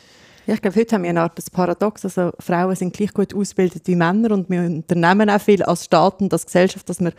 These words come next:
eben Chancengleichheit fördern, wie Mädchen und bei Buben. Und sobald dann aber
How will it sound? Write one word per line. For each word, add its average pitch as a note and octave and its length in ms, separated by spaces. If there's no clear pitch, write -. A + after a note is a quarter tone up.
eben E3 240
Chancengleichheit F#3+ 960
fördern, G#3+ 520
wie G#3 120
Mädchen F3+ 420
und G#3 180
bei B3 120
Buben. A3+ 360
Und F#3+ 320
sobald F3+ 460
dann G3+ 120
aber F3 180